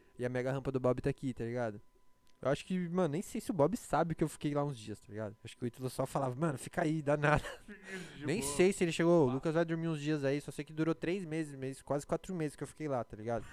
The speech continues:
Speaker 2: <laughs>
Speaker 1: Nem sei se o Bob sabe disso, mano. Se você, se, ah, né,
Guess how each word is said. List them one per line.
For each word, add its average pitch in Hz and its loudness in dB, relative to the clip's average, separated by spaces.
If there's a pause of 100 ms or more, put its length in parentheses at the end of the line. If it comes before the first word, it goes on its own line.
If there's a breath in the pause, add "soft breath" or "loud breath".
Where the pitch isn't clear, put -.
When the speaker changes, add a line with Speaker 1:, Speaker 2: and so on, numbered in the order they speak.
(220)
Speaker 2:
<laughs> - -2
Speaker 1:
Nem 185 4
sei 208 6
se - 2
o 233 6
Bob 175 6
sabe 214 2
disso, 139 -2
mano. 131 0
Se - -14
você, 165 -2
se, - -10 (220)
ah, 170 -2
né, 123 -8